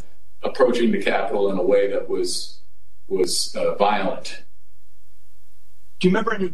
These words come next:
Speaker 2: any discussion with Mark Meadows with respect to his, his view that the president didn't want to do anything,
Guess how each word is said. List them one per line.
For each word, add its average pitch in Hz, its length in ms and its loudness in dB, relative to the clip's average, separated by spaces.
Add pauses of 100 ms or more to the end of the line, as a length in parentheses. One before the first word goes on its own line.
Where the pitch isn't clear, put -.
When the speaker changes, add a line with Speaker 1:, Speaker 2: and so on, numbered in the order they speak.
Speaker 2:
any 185 220 2
discussion 160 400 2
with 147 140 -2
Mark 151 200 0
Meadows 147 720 0
with 147 200 -4
respect - 400 2
to 147 480 2 (360)
his, - 520 0
his - 160 -4
view 165 220 4
that 151 100 0
the 147 80 -2
president 147 420 0
didn't 156 260 2
want 143 240 0
to 147 80 0
do 139 120 2
anything, 135 340 0